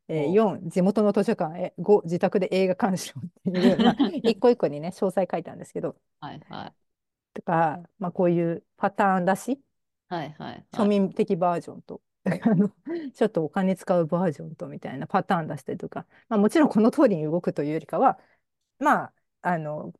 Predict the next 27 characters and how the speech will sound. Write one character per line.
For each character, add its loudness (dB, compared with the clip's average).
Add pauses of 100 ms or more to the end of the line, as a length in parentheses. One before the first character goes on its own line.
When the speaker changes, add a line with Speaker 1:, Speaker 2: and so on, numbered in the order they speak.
Speaker 1:
ね、 2
能 2
動 4
的 -2
に 0
グ 2
グ 4
る 0
だ -2
け -4
で -6
は、 -8 (140)
で-、 2
出 0
く 0
わ 4
せ 2
な 0
か -12
っ -14
た -8
情 -2
報 -2
み -8
た -8
い -12
な、 -14